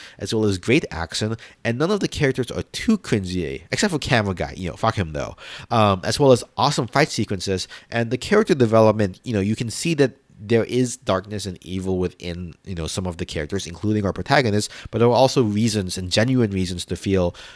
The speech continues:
feel for them and empathize with them, and you also see them grow as individuals in meaningful ways. Uh, seriously, uh, you know, the fight sequences are super awesome, though.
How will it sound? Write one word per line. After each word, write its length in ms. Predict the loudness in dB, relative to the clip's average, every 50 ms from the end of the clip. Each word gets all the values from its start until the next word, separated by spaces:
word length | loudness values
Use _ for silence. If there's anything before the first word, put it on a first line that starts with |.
| -20 _ -18
feel 260 | -2 2 6 6 6
for 160 | 6 4 2
them 220 | 4 2 2 0 -2
and 140 | -4 -4 -6
empathize 480 | -6 -4 -4 -4 -4 -2 -2 -2 -2
with 80 | -2 -2
them, 160 | -2 -2 -2
and 100 | -2 -2
you 100 | 0 2
also 200 | 2 2 2 0
see 180 | 0 0 0 0
them 220 | 0 -2 -4 0
grow 220 | 4 6 6 6 6
as 120 | 4 0
individuals 720 | -4 -8 -8 -2 0 0 0 0 0 -2 -2 -2 -2 -4
in 120 | -8 -6
meaningful 440 | -4 -4 -4 -4 -4 -6 -8 -6 -2
ways. 420 | -2 -2 -2 -2 -6 -8 -8 -8 -10 -14 -20 -20 -20 -20 -20 -20 -20 _ _
Uh, 100 | -2 -2 -2 -4 -12 -20 _ _
seriously, 580 | -8 2 6 8 8 8 6 4 0 -2 -2 0
uh, 340 | 0 0 2 2 2 2 0 -2 -4 -12 -12 _
you 80 | -4 -4
know, 80 | -2
the 140 | -2 -2 -2
fight 280 | 0 2 2 2 2 0
sequences 400 | -2 0 0 2 2 2 0 0
are 100 | -2 -2
super 280 | -2 -2 -2 0 0
awesome, 320 | 0 0 -2 -4 -6 -8 -6
though. 260 | -8 -8 -8 -10